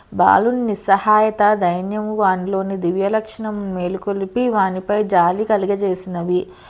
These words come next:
ఆ ప్రాణులును కన్నీరు కార్చినవి. ఒకరి భాష మరొకరికి తెలియని రాజకుమారుడు పశుపక్షాదులు ఇట్టి సహానుభూతి పొందినప్పుడు మరి ఒక మానవుడు ఉన్నచో వాడెంత దుఃఖించునో కదా.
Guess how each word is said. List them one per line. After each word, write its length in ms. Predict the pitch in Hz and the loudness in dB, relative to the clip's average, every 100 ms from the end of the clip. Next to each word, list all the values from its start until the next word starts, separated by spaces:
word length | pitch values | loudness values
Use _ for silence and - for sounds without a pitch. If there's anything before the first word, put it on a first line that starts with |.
| - - | -14 -2
ఆ 140 | - 202 | 4 4
ప్రాణులును 840 | 202 196 180 190 226 240 233 220 | 6 4 4 4 0 0 -2 -4
కన్నీరు 520 | 220 202 190 196 226 | -2 -2 -2 -2 -4
కార్చినవి. 680 | 226 220 190 190 202 185 180 | -2 -2 -2 -4 -10 -6 -4
ఒకరి 360 | 180 180 196 208 | -2 -2 -2 -4
భాష 360 | 202 180 190 247 | 0 0 0 -2
మరొకరికి 540 | 233 220 208 190 185 | -4 -4 -2 -2 -4
తెలియని 680 | 185 185 190 214 220 208 220 | -4 -4 -2 -2 -2 -4 -2
రాజకుమారుడు 840 | 196 180 208 - 220 220 214 196 | 0 0 -4 -8 -4 -2 -2 -2
పశుపక్షాదులు 1040 | 196 185 180 - 214 - 233 220 208 208 | -4 -4 -6 -4 -4 -4 -2 0 0 -2
ఇట్టి 480 | 208 190 190 - 220 220 - - _ _ - | -4 -6 -12 -8 -8 -8 -20 -20 _ _ -4
సహానుభూతి 840 | 196 202 214 233 247 226 240 240 | -2 2 2 2 0 0 0 0
పొందినప్పుడు 760 | 220 202 190 208 214 214 202 208 | -2 -2 -2 -4 -6 -6 -4 -4
మరి 320 | 214 202 196 | -2 -2 -2
ఒక 140 | 190 | -2
మానవుడు 640 | 196 196 190 196 214 226 214 | -4 0 2 2 0 -2 -4
ఉన్నచో 440 | 202 196 208 214 | -6 -6 -2 0
వాడెంత 440 | 208 196 190 190 220 | 2 2 0 -2 -2
దుఃఖించునో 720 | 214 214 - 214 196 214 214 | 0 -2 -4 -8 -8 -8 -8
కదా. 380 | 208 202 208 | -4 0 0